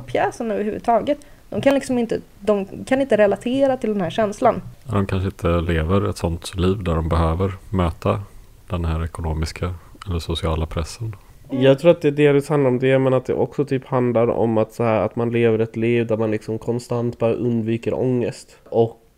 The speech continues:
Speaker 3: att det är därför man är så här, "Ja, det kan ju inte vara jobbigt hela tiden." Alltså att
Speaker 1: Mm.
Speaker 3: du säger, och det man menar då är ju så här,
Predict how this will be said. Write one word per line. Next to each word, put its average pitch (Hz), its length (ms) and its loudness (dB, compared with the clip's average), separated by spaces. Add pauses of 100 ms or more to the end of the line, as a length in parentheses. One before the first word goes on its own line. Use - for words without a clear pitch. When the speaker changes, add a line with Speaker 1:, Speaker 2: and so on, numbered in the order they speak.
(140)
Speaker 3:
att - 360 -2
det 117 200 -4
är 113 40 0
därför 117 360 4
man 113 120 0
är 107 80 2
så 104 140 -4
här, 95 280 -4
"Ja, 101 140 -8
det 87 60 -12
kan 104 140 -4
ju 101 40 -2
inte 107 180 -8
vara 156 220 0
jobbigt 131 720 -4
hela 110 240 0
tiden." 87 420 -8 (180)
Alltså 107 260 0
att 107 100 -4
Speaker 1:
Mm. 101 180 -14 (260)
Speaker 3:
du 120 140 -4
säger, 101 420 0
och 101 80 -2
det 110 160 4
man 104 260 0
menar 104 300 2
då 98 140 0
är 92 80 -2
ju 95 120 -2
så - 140 -8
här, - 220 -6